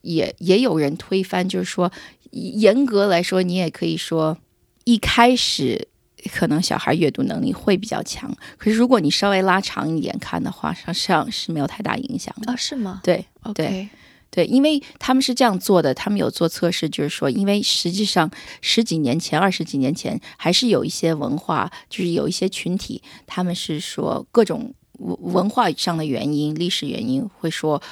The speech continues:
Speaker 1: 不想跟小孩多讲话。有一些，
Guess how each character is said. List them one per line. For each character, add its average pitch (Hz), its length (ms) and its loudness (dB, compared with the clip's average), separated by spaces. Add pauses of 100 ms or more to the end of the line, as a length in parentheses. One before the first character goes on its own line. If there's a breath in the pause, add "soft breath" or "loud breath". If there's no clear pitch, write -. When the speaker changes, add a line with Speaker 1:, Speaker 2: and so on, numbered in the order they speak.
(320 loud breath)
Speaker 1:
不 294 100 0
想 - 240 -4
跟 156 140 -4
小 160 180 -10
孩 156 140 -10
多 160 180 -6
讲 - 180 -10
话。 - 360 -12 (460 loud breath)
有 160 180 -2
一 147 40 -6
些， 160 240 -8